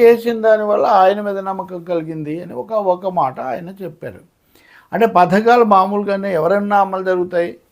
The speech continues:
ఇప్పుడు జగన్ అన్ని చేశారు కాబట్టి చంద్రబాబు ఇంకా ఎక్కువ చేయొచ్చు కదా అని వాళ్ళు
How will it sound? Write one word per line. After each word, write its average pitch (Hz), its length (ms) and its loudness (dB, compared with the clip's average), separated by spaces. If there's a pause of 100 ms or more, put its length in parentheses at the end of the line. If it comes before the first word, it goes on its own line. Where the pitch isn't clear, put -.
(540)
ఇప్పుడు - 160 -10
జగన్ 139 400 2
అన్ని 202 180 0
చేశారు 190 460 2
కాబట్టి 202 280 -2
చంద్రబాబు 175 400 0
ఇంకా 180 240 -2
ఎక్కువ 190 200 -2
చేయొచ్చు 170 460 -2
కదా 165 120 -2
అని - 80 -6
వాళ్ళు 180 360 -8